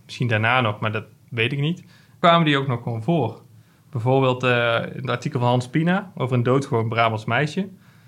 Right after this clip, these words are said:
Het leven van een, eh, een meisje uit Mierlo. Ehm, en dat is gebaseerd op een, eh, eh, op herinneringen van, eh, van een vrouw die daar in de jaren zestig over heeft verteld. Die kun je nog steeds luisteren, dat fragment. Die vertelde ook dat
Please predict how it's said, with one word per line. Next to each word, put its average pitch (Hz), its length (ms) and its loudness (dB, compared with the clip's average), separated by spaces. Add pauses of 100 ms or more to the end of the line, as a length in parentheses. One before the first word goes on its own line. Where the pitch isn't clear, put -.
(160)
Het 120 200 -2
leven 117 300 2
van 107 200 0
een, 101 120 -4
eh, 104 200 -6 (440)
een 123 80 -4
meisje 110 460 0
uit 113 160 -6
Mierlo. 170 540 2 (580)
Ehm, 143 440 2 (1500)
en 127 400 0
dat 123 100 -2
is - 60 -6
gebaseerd 131 460 2
op 123 140 -2
een, 113 140 0
eh, 110 640 0
eh, - 180 -8
op - 120 -6
herinneringen 165 560 0
van, 156 180 -2
eh, 151 380 -2
van 151 160 -4
een 139 100 -4
vrouw 160 420 0 (420)
die 131 120 -6
daar 123 160 0
in 123 60 0
de 123 60 -2
jaren 117 200 0
zestig 165 360 -6
over 151 160 -2
heeft 151 180 -2
verteld. 170 420 -4 (180)
Die - 100 -14
kun - 100 -2
je 127 60 0
nog 120 100 -2
steeds 113 200 -6
luisteren, 135 360 -4
dat 156 140 -8
fragment. 156 420 -8 (460)
Die 185 180 2
vertelde 117 340 0
ook 120 100 -2
dat 120 320 -2